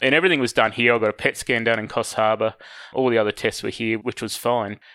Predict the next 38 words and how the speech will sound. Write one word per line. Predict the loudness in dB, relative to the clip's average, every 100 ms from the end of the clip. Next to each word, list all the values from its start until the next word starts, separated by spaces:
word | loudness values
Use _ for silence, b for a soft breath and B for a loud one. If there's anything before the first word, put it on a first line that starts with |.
| 0
Anyway, | 2 4 2 0
it | -2
took | -2 0
about | 0 0
three, | 0 0 0
four | 0 -2
months, | 0 -2 -2 -8 -4
came | -2 0 2
back, | 2 0 _ _ _
and | -4 -2 -2
they | -4
said, | -2 -2 -2 _ _
"Yep, | -8 -6
it's | -10 0
back," | 0 0 -6 -10
you | -8
know, | -4
which | -2 0
I | 0
knew | 0 -8
it | -8
was, | -8 -8
you | -8
know, | -8
that, | -10 -6
that, | -6 -6 -16 _ _ -4
that | -2
wasn't | -2 -6 -8
a | -6
shock | -2 -2 -2
to | -10
me. | -10 -12 B B B B _
But | -8 2
then | 2 2 -4 -14 -4
they | -2
said, | 0 -2 -4 _
"Dane, | 2 2
you, | 0 -4